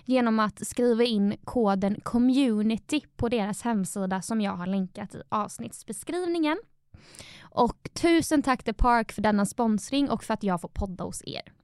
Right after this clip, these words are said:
Vi är denna vecka sponsrade av Cura of Sweden.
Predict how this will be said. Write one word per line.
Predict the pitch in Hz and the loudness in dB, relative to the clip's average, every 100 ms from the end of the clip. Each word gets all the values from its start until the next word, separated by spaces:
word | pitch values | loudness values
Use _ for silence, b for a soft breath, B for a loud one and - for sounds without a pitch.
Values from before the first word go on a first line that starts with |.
| _ | _
Vi | 233 262 277 269 - | -10 -6 -4 -4 -4
är | 226 208 208 | -2 -2 -2
denna | 214 226 214 196 | -2 0 2 2
vecka | 196 196 - 196 | -2 -4 -6 -8
sponsrade | - 220 202 190 208 208 208 | -4 -2 0 -2 -4 -6 -8
av | - 202 196 196 - | -6 -4 -4 -6 -10
Cura | - 254 196 202 208 | -6 -6 -4 -4 -4
of | 196 - | -6 -12
Sweden. | - 214 214 214 226 - | -10 -8 -8 -6 -6 -8